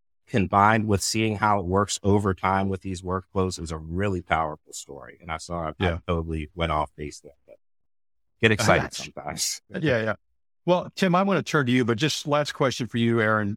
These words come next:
Speaker 2: for, for this moment is the big one, I think, when I look at this is,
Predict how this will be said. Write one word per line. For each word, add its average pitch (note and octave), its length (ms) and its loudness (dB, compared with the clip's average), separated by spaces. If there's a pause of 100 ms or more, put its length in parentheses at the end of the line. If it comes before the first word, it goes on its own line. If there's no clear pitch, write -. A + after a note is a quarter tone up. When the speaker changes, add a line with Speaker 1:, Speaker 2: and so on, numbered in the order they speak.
(140)
Speaker 2:
for, A2+ 320 -2
for A2+ 140 -4
this B2 260 -2
moment G2 440 -2
is G#2 500 0 (400)
the B2 160 -4
big C3+ 240 0
one, A2+ 300 2
I A#2+ 180 0
think, G#2 420 -6 (300)
when A#2 100 -2
I C3 100 4
look A#2 180 2
at G2+ 80 0
this G#2 240 -2
is, G#2 340 2